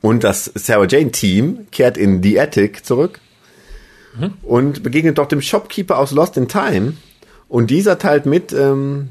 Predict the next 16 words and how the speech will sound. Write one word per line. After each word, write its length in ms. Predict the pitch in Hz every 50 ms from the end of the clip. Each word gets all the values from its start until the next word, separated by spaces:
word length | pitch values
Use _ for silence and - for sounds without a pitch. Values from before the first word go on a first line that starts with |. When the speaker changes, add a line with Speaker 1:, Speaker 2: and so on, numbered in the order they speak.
| 120
Speaker 1:
dass 200 | 117 110 120 117
es 200 | 117 117 117 -
seine 460 | - - 85 95 90 104 107 123 135 135
Bestimmung 480 | 123 123 - - 139 147 147 139 120
war, 140 | 120 117 113
das 200 | 113 110 - -
Baby 240 | - 101 104 98 110
Sky 380 | - - - 104 98 104 110
auf 140 | 98 104 -
die 120 | - 104 98
Türschwelle 400 | - 110 113 - - 98 90 87
von 160 | - 101 90
Sarah 240 | - - 92 85 82
Jane 220 | 78 - 87 92
zu 140 | 98 - 107
legen, 320 | 90 87 90 87 90 87